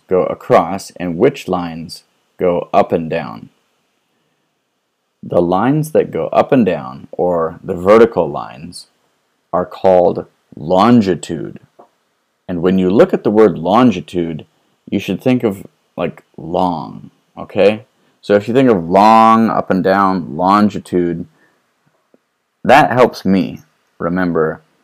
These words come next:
that longitude is up and down because they're long. And then latitude is more flat.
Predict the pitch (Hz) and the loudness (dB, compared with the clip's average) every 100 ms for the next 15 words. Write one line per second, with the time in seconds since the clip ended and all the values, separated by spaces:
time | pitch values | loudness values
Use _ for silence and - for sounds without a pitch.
0 | _ - - - _ 73 95 101 113 95 | _ -10 -6 -6 _ -6 2 4 4 0
1 | - 82 80 78 _ _ _ - 82 90 | -4 -8 -8 -12 _ _ _ -12 -2 -2
2 | - 82 82 76 73 - - 71 - 64 | -2 -6 -6 -8 -10 -14 -14 -14 -12 -12
3 | 62 82 57 - _ _ _ _ - 90 | -8 -8 -10 -14 _ _ _ _ -12 -6
4 | 90 90 87 80 78 87 110 135 104 78 | 0 0 0 -4 -8 0 4 6 4 0
5 | 82 76 78 - 85 80 76 - - - | -10 -10 -12 -12 -12 -8 -8 -10 -20 -4
6 | - 90 - - | -2 -2 -6 -20